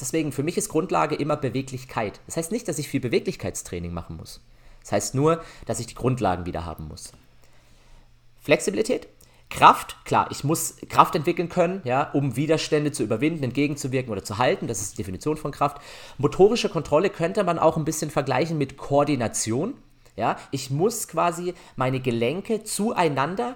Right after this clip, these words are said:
koordinieren können, sie kontrollieren können, damit Bewegung möglich ist.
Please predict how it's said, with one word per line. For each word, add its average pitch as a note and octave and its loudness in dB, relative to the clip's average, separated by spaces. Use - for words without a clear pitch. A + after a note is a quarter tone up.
koordinieren C3+ 0
können, A#3 -2
sie C3 -4
kontrollieren C3+ 0
können, A3+ -2
damit C#3 -2
Bewegung B2 -2
möglich A#2+ -6
ist. - -14